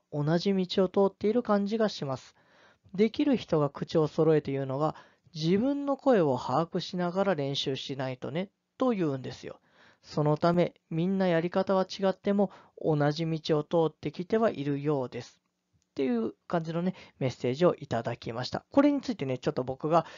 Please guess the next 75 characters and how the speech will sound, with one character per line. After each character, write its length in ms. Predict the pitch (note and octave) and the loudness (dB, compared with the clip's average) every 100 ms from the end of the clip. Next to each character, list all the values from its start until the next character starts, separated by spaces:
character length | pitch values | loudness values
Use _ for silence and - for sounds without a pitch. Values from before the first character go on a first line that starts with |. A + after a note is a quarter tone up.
| - | -10
え 440 | - C3+ B2 A#2+ - - | -2 0 0 -2 -6 -6
ー、 60 | |
い 20 | |
ろ 100 | D3+ | -2
い 20 | C#3+ | 0
ろ 120 | C3+ | -2
と 120 | D3+ | -2
ね、 160 | D3 - - _ _ | -6 -8 -16 _ _
動 160 | - D3 | 0 2
画 80 | C#3 | 2
を 80 | C#3+ | 0
通 140 | C#3+ | -2
し 60 | - | -4
て 80 | |
お 100 | A2+ | -6
答 320 | A2 - - B2+ | -6 -6 -4 -4
え 40 | |
し 60 | - | -4
て 120 | D3 | -6
い 60 | |
こ 160 | D#3 B3 | 0 2
う 40 | |
と 140 | B3+ B3+ | 4 4
思 200 | F#3 C#3+ | 4 2
い 100 | B2+ | 2
ま 160 | B2+ | -2
す。 200 | D3+ - _ _ _ _ _ _ _ _ _ _ _ - | -4 -8 _ _ _ _ _ _ _ _ _ _ _ -8
で、 280 | A3+ B3 | 0 0
こ 160 | - A3 | 0 -2
の 120 | A3+ | 0
い 80 | F#3 | 4
た 140 | A3 | 6
だ 100 | G#3 | 8
い 60 | G#3 | 6
た 240 | G#3 F#3+ - | 6 4 4
メ 80 | F#3 | -2
ッ 40 | |
セ 200 | F3+ E3 | 2 2
ー 20 | |
ジ 80 | C#3 | 0
っ 40 | C#3 | -2
て 140 | - | -2
い 60 | C3+ | -2
う 60 | |
の 120 | C#3+ | 2
は、 160 | D#3 C#3 - - - | 2 2 0 -20 -6
え 480 | E3+ D3+ D3 C#3+ D#3 | 0 2 2 0 -2
ー、 80 | D4 | 0
も 100 | F3 | 0
っ 40 | |
と 100 | - | 0
本 140 | E3 D#3+ | -2 0
当 80 | |
は 60 | E3+ | 2
ね、 80 | D3+ | 2
熱 260 | C#3+ - | 0 0
い 60 | G#3 | -2
メ 80 | A3+ | -2
ッ 20 | |
セ 140 | - | -2
ー 40 | D3 | -4
ジ 120 | C3+ | -4
が、 200 | B2 A2 _ - | -6 -6 _ -6
え 520 | C3+ B2+ B2+ B2+ C3 | -2 -2 -2 -2 -4
ー、 80 | - | -8
書 60 | |
か 160 | C3+ E3+ | -4 0
れ 100 | D3+ | 0
て 160 | - A2 | -4 -10
い 120 | B2 | -6
た 100 | E3 | -4
の 100 | D3 | -4
で 140 | C3+ | -6
す 140 | B2 F#3 | -8 -2
が、 180 | F3 | 0